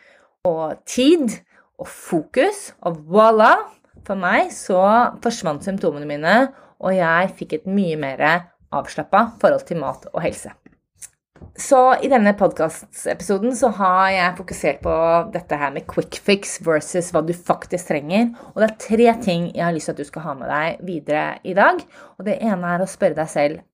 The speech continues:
er du villig til å lete etter hva som holder deg tilbake, og hva som knekker din energikode? Er du villig til å stå det løpet, så at du kan finne de få tingene som du kan bygge et ritual rundt og få til,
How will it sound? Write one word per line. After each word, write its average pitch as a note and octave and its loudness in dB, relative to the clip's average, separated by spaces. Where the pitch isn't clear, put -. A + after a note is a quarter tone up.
er A#3 2
du A3 -2
villig F#3+ 0
til G3+ -2
å G#3 0
lete G3 0
etter F#3 -2
hva D#3+ 0
som G3 -6
holder D3+ 0
deg E3+ -6
tilbake, G3+ 4
og E3 -8
hva D3+ -2
som G3 -6
knekker - -6
din C#3+ -8
energikode? D3+ -10
Er A#3 0
du B3 0
villig G3 0
til G3+ -2
å A3 -2
stå G3 0
det F#3+ 4
løpet, G3+ 2
så G#3 -4
at F3+ -8
du G3 0
kan G3 -8
finne E3 -2
de E3+ -2
få G3+ 4
tingene E3+ 0
som G#3+ 2
du F3+ -4
kan F3 -2
bygge E3 -2
et D#3 -8
ritual D3 0
rundt G#3+ 2
og F3 -6
få F#3+ 2
til, E4 6